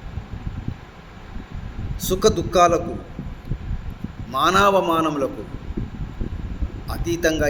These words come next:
ఎదిగినవాడు. అలాంటి వాడి హృదయమే పరమాత్మకు నిలయస్థానం.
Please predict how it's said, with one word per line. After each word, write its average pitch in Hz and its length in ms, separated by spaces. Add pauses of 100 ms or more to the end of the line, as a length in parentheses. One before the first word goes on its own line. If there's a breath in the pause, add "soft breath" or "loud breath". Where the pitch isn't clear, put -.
ఎదిగినవాడు. 120 560 (4000)
అలాంటి 156 340
వాడి 156 300 (960)
హృదయమే 165 480 (1300)
పరమాత్మకు 139 680 (100)
నిలయస్థానం. 147 640